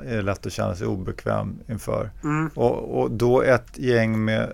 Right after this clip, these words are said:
Speaker 1: bland-, blandat med kvinnor och män som man inte känner så väl. Eller där helst kvinnorna kanske är lite dominerande
Speaker 2: Mm.
Speaker 1: till antalet. Och, ja,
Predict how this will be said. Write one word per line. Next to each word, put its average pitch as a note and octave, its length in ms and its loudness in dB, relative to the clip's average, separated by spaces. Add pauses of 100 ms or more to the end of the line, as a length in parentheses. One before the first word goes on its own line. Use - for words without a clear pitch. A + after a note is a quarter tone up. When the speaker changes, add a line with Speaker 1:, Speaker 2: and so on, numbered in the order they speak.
(120)
Speaker 1:
bland-, A2+ 840 2
blandat A2+ 640 2
med B2 200 -4
kvinnor G#2 440 -2
och G2 60 -4
män G2+ 260 -2
som G#2 140 -6
man G#2 120 0
inte G2+ 180 -6
känner G#2 300 -4
så G#2 160 -6
väl. G2+ 320 -2 (1040)
Eller G#2+ 300 2
där G#2 280 6
helst A2+ 440 0
kvinnorna A2+ 600 2
kanske G2 280 -2
är G#2 200 0
lite G#2 280 -6
dominerande G#2 1040 -2
Speaker 2:
Mm. C3 300 -4
Speaker 1:
till A2 100 -2
antalet. F#2+ 680 -4
Och, F#2+ 280 -10 (120)
ja, F#2+ 200 -6